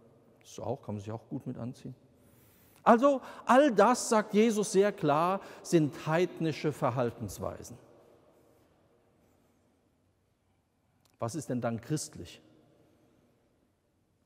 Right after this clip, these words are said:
Nehmen wir unsere Schwestern. Aber Schwester Dora wird auch schon, ich weiß nicht, wer ist heute dran mit Kochen? Schwester Dora? Wird auch schon geplant haben.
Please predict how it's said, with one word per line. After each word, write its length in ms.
Nehmen 140
wir 20
unsere 160
Schwestern. 480
Aber 160
Schwester 260
Dora 240
wird 100
auch 120
schon, 180
ich 180
weiß 140
nicht, 120
wer 60
ist 120
heute 180
dran 260
mit 200
Kochen? 280
Schwester 220
Dora? 300
Wird 120
auch 60
schon 160
geplant 540
haben. 260